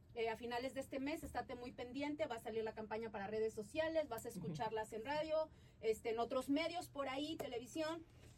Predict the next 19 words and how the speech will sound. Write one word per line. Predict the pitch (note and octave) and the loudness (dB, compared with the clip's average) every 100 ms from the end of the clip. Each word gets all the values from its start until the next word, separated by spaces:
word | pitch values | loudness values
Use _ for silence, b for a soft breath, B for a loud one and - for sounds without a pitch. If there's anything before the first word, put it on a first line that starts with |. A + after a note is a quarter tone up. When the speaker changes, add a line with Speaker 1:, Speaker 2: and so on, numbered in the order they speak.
| B | B
Speaker 1:
Ah, | B3 - | 8 8
estate | C#4+ D#4+ E4+ | 6 2 2
pendiente, | - A4+ F#4 F4+ F#4 | 0 2 4 4 2
vienen | D4+ D#4 D#4+ | 2 2 0
muchas | E4 G4 G4 | 0 0 2
sorpresas. | F4 - E4+ D#4+ D4 D4 G#4+ - - G#3 A3 | 2 2 2 2 2 -2 -2 -8 -8 -4 -2
Eh, | A#3+ A#3 A3+ - - - | -2 -2 -4 -10 -12 -2
corre, | C4+ D#4+ G#4+ - G#3+ | 0 2 -2 -4 -2
dales | B3 C#4 C#4 | 0 0 -2
like, | B3 B3+ D#4 | 0 0 2
dales | B3 B3 C4 - | -2 -2 -4 0
follow, | D4+ D#4 D#4+ F4 - | 6 8 8 6 2
pon | C4 C4+ | -4 0
tus | C#4 | 0
notificaciones, | C#4+ A#3+ G#3 G#3+ G3 - C#4+ D#4 D#4 E4 | 0 -2 -10 -8 -8 -6 -2 -2 -2 -4
ponlas | D#4+ B3+ B3+ B3 | -4 -6 -6 -8
en | |
tus | A3+ G#3+ | -10 -2
favoritos | G#3+ G3+ C#4 F#4+ A4 | 0 0 0 -2 -6